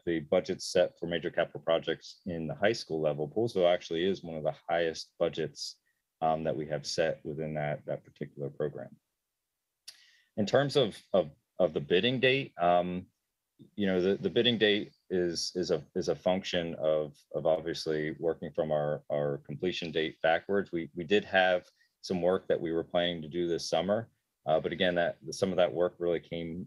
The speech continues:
in at four times the cost. Uh, and you, that's when we took a step back and started to resequence the project just to make sure that, uh, we didn't make any missteps along the way. Um, and, and what I mean by that is, you know, we didn't wanna move students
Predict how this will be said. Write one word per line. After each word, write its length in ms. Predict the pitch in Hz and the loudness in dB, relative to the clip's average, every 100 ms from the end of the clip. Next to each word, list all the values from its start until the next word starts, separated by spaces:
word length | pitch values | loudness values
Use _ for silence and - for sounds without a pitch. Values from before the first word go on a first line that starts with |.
| _ | _
in 340 | 90 87 85 85 - | -6 -4 -4 -8 -4
at 360 | 80 78 - - _ _ _ - | -2 -2 -4 -20 _ _ _ -2
four 200 | 98 95 | 0 0
times 400 | - 95 95 - | 0 0 -2 -4
the 100 | 78 | -6
cost. 600 | - 92 131 - - - _ _ _ | 2 2 2 -4 -16 -20 _ _ _
Uh, 300 | 80 80 82 - | 2 4 4 0
and 380 | 82 82 80 71 | -2 -2 -4 -8
you, 140 | 82 82 | -6 0
that's 240 | 90 - | 0 0
when 100 | 87 | -4
we 60 | 82 | -4
took 200 | - - | -4 -6
a 40 | |
step 320 | - - 78 | -4 -2 0
back 260 | - 82 82 | 2 0 0
and 80 | 78 | -6
started 320 | - 78 73 | -4 -4 -4
to 180 | - 87 | -10 -6
resequence 640 | 82 - 80 - 80 76 - | -6 -6 -10 -6 -8 -8 -12
the 80 | |
project 560 | 71 78 76 82 82 - | -2 2 2 0 -2 -4
just 200 | 73 - | -16 -14
to 80 | - | -10
make 180 | 78 76 | -8 -8
sure 340 | - 78 76 | -6 -6 -4
that, 280 | 73 76 71 - | -2 -2 -4 -4
uh, 240 | 76 71 71 _ - _ | -4 -2 -4 _ -20 _
we 80 | - | -6
didn't 220 | 87 92 | -4 -2
make 220 | 90 87 90 | 0 0 0
any 120 | 80 | -2
missteps 640 | 82 90 - - 82 - | -4 -6 -4 0 0 0
along 280 | 82 80 80 | -2 -2 -2
the 60 | 76 | -2
way. 460 | 80 76 71 71 - _ _ _ 76 | 0 0 0 -4 -8 _ _ _ -2
Um, 340 | 78 76 78 | 0 0 -4
and, 180 | 76 80 | -6 -6
and 100 | 85 | -2
what 120 | 85 85 | 2 2
I 40 | |
mean 140 | 82 | 2
by 140 | 78 78 | 2 4
that 260 | 90 95 | 4 4
is, 260 | 82 76 - - - - | 2 -4 -10 -12 -12 -6
you 100 | 87 | -4
know, 80 | 82 | -2
we 80 | |
didn't 160 | 82 104 | -2 0
wanna 160 | 95 85 | 0 -2
move 320 | 85 98 92 | -2 -2 -4
students 840 | - - - 98 90 82 - - | -8 -8 -2 0 0 -4 -8 -12